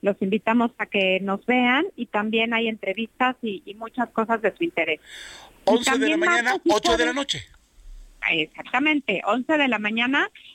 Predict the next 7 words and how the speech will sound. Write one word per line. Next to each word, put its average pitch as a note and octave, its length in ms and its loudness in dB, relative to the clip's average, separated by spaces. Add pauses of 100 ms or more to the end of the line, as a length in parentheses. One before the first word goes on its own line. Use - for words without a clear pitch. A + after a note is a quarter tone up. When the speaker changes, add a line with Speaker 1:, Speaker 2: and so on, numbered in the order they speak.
(160)
Speaker 1:
Y C#4+ 220 4
recuerden D#4 540 0
también B3+ 560 0
que B3 100 -4
estamos A#3 460 -2
en G#3 220 -4
GastroLab B3 800 0